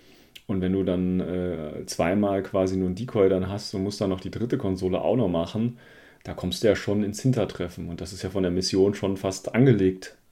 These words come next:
ja? Also das finde ich immer so ein bisschen schwierig bei, äh, Unmasking tatsächlich, dass das so, ja, nicht random ist, aber schon so ein bisschen, ähm, glücksabhängig, doch schon, je nachdem, was du halt einschätzt.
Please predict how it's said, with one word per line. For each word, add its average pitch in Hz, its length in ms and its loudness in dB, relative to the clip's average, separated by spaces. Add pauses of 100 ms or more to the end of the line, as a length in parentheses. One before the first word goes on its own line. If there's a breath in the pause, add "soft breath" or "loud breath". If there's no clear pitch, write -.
ja? 87 360 -8
Also 90 140 -10
das 92 100 -10
finde 117 140 0
ich 107 60 0
immer 104 140 -2
so 101 60 -6
ein 98 40 -6
bisschen 98 180 -8
schwierig 113 320 -2
bei, 85 300 -2 (1000 loud breath)
äh, 85 160 2
Unmasking 85 680 -2
tatsächlich, 87 640 -8
dass - 180 -10
das 92 200 -6
so, 90 460 0 (920 soft breath)
ja, 87 420 -6 (240 loud breath)
nicht 95 220 -6
random 107 320 4
ist, 104 180 -4
aber 98 240 -4
schon 101 200 -4
so 104 80 0
ein 98 80 -2
bisschen, 101 560 0
ähm, 95 520 -6 (120)
glücksabhängig, 101 600 -4
doch 98 160 -4
schon, 90 240 -8
je 78 80 -6
nachdem, 87 340 -4 (120)
was - 140 -12
du 87 120 -4
halt 82 140 -6
einschätzt. - 580 -10